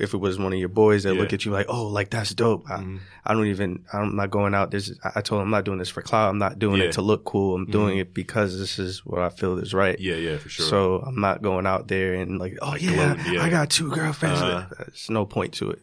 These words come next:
Speaker 2: Yeah,
Speaker 1: You know?
Speaker 2: for
Speaker 1: There's
Speaker 2: sure.
Speaker 1: no point. You gotta grow with it for yourself,
Speaker 2: Mm-hmm.
Speaker 1: not for other people.
Speaker 2: A hundred percent.
Speaker 1: Yeah.
Speaker 2: Now, I guess sexually, how do you, for you, like, it's hard enough pleasing one woman, right?
Speaker 1: <laughs>
Speaker 2: How do you please two?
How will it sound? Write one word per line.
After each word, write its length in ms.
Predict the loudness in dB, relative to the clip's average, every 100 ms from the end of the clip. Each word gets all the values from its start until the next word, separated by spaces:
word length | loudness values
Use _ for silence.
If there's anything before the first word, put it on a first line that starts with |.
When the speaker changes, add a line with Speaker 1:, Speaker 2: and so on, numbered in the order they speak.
| _
Speaker 2:
Yeah, 160 | -2 -2
Speaker 1:
You 40 |
know? 100 | -2
Speaker 2:
for 60 | -6
Speaker 1:
There's 100 | -4
Speaker 2:
sure. 100 | 0
Speaker 1:
no 120 | 0
point. 320 | 0 -6 -6
You 140 | -4 0
gotta 240 | 2 0 -4 -16 -16 _
grow 320 | 0 2 0 -6 _ _ -8
with 160 | -6 -4
it 80 | 0
for 80 | 0
yourself, 420 | 2 2 2 0
Speaker 2:
Mm-hmm. 280 | -6 -6 -8 -8 -2
Speaker 1:
not 240 | 0 0
for 140 | -4
other 180 | -6 -6
people. 420 | -6 -8 -6 -10 -10 -10
Speaker 2:
A 120 | -10
hundred 200 | -10 -6
percent. 340 | -4 -4 -6 -10 _ _ _ _
Speaker 1:
Yeah. 60 | -4
Speaker 2:
Now, 320 | -2 -2 -4 -10 -10
I 120 | -4
guess 180 | -4 -4
sexually, 640 | -4 -4 -4 -8 -8 -14 _ _ _ _ _
how 260 | -10 -2 -2
do 160 | -2 -6
you, 260 | -6 -10 -14 _ _ _
for 120 | -16
you, 220 | -12 -10
like, 240 | -10 -12 -16 _ -20 _ -18 -14
it's 100 | -2
hard 200 | 2 2
enough 100 | 2 0
pleasing 240 | -2 -2
one 180 | -4 -4
woman, 220 | -6 -8
right? 220 | -8 -4 -4
Speaker 1:
<laughs> 720 | -2 6 6 6 0 -2 -2
Speaker 2:
How 80 | -2
do 80 | -2
you 80 | -4
please 360 | -2 -2 -2
two? 300 | -4 -4 -4